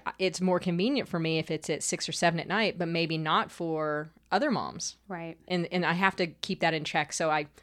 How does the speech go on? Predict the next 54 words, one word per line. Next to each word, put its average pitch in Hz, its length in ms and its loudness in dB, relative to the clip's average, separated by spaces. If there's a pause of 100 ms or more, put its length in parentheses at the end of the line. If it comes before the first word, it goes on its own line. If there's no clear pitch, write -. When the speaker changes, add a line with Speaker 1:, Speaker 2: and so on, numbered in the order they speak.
(600)
Speaker 1:
instantly 208 440 -2
get 277 160 -4
infuriated 151 800 -2
and 185 100 2
then 170 80 0
Speaker 2:
Mm-hmm. 165 60 0
Speaker 1:
have 175 100 2
to 165 80 -6
calm 170 220 0
myself 165 300 0
down. 151 200 -2
Like, 147 180 -4
"Okay, 175 220 0
well, 160 140 2
is 175 100 2
it 220 40 -6
gonna 240 100 2
be 247 80 4
recorded? 196 480 2
Can 185 100 -2
someone 175 240 -2
take 180 180 -4
the 185 60 -4
notes? 156 320 0
Can 170 160 -4
I 160 220 0 (240)
somehow 170 320 -4
trick 170 280 -4
my 165 120 -2
husband 160 340 -4
into 156 220 -8
listening 151 300 -6
to 147 100 -6
the 151 80 -4
Zoom 147 240 -6
call?" 143 360 -2 (300)
Which - 160 -8
I 170 60 -4
have 156 260 -6
done, 143 400 -8
and 170 80 -10
I 156 60 -8
love 147 180 -6
him 151 140 -8
for 165 100 -12
doing 131 280 -10
it. 139 140 -14 (120)
Speaker 2:
Yes. - 640 -16
Yes. - 500 -12 (500)
I - 60 2
mean, 269 180 4
I 269 60 6
think 349 260 -4
we're, 349 460 0